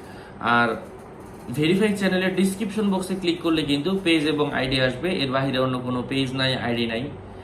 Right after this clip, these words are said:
সাবধান। যাই হোক, যদি কেউ কালো পোশাক দেখে, কালো পোশাক এটা দুঃখের পোশাক, কষ্টের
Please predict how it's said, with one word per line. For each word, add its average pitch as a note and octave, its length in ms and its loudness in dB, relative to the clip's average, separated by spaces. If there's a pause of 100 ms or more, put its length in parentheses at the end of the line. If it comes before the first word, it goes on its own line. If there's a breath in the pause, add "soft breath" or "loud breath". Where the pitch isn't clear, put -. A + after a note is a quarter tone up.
(220 loud breath)
সাবধান। G#2 420 -4 (240)
যাই E3 120 0
হোক, G3 140 4 (720 loud breath)
যদি G3 380 4
কেউ E3 380 2
কালো F3+ 340 6
পোশাক C#3 380 0
দেখে, A#2+ 340 -2 (120)
কালো E3 220 6
পোশাক F3 440 0
এটা C#3 180 0
দুঃখের D#3+ 500 6
পোশাক, A2+ 360 -4 (340)
কষ্টের F3+ 400 4